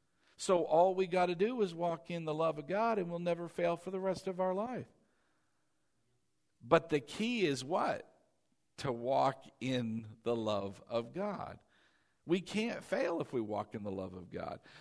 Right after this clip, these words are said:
But we have to bring that love into our communication. We have to bring it into, "I wanna understand."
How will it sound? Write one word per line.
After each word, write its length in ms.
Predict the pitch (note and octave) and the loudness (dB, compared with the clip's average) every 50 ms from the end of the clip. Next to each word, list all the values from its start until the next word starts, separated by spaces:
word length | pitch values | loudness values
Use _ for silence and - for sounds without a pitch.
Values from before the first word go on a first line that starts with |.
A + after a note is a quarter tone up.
| - - | -8 -2
But 140 | D#3+ E3+ E3+ | 0 0 2
we 120 | F#3 F#3+ | 2 0
have 260 | F3+ F3 G3+ G#3+ G#3 - | 0 0 -2 -2 -2 -2
to 80 | F#3+ D#3+ | -4 -4
bring 380 | D3 D#3+ F#3+ G3+ G#3+ G3+ F#3 | -2 -2 -2 -2 -2 -2 0
that 180 | F#3 F#3+ E3+ D3 | 0 0 0 2
love 300 | D#3 E3 E3 E3 D#3 - | 4 6 6 6 6 2
into 640 | - E3+ G3 G#3+ A#3+ A#3 - - - D3 C3+ B2 - | -4 -4 -4 -2 -4 -6 -6 -4 -4 -2 -2 -4 0
our 160 | - C3 C#3+ C#3+ | 2 4 4 4
communication. 920 | - - D#3+ D#3+ D#3+ D#3+ D#3 - - G3 G#3 A3+ G3+ - - - G2 G2 | 2 -4 -6 -6 -6 -6 -6 -6 -4 -4 -4 -4 -6 -8 -10 -10 -8 -4
We 120 | A2+ C#3+ | 0 0
have 140 | D3+ D#3 D3+ - | 0 0 0 -4
to 80 | D#3+ | -6
bring 240 | C#3+ D3+ F3+ F3+ F3+ | -4 -2 -2 -2 -2
it 100 | F3+ F3+ | -4 -4
into, 340 | F#3+ G3 F#3 - F#3 D3 C3 - - - - - - - | -4 -6 -6 -4 -6 -6 -6 -8 -14 -18 -20 -20 -8 -2
"I 120 | D#3 D#3 | 0 0
wanna 460 | D#3 D#3 D#3 E3 F3+ G3 G#3 G#3+ - - | 0 2 2 4 4 4 4 2 0 0
understand." 880 | - E3 E3+ D#3+ D#3+ D#3 C#3 - - - D3 D3 D3 C3+ A2 G2+ - | 0 -2 -2 -2 -4 -4 -4 -6 -6 -6 -6 -4 -4 -2 -4 -4 -6